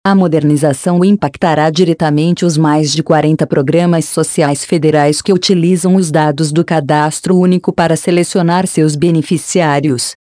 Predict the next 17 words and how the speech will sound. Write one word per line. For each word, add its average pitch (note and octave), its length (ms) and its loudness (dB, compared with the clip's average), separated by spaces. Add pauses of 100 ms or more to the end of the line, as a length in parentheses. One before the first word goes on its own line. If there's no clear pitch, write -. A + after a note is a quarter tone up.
(160)
como F3+ 240 2
o F3 40 0
Programa F3+ 520 0
Bolsa D3 420 0
Família, D#3+ 560 0 (240)
P F#3+ 120 2
B F#3 100 2
F, D3 440 0 (240)
o F3 60 0
ped G3 400 0
meia G3 280 2
e G3 80 2
o F3 40 0
Benefício F3 580 0
de D#3+ 100 -2
Prestação D3+ 680 -2
Continuada, E3+ 800 0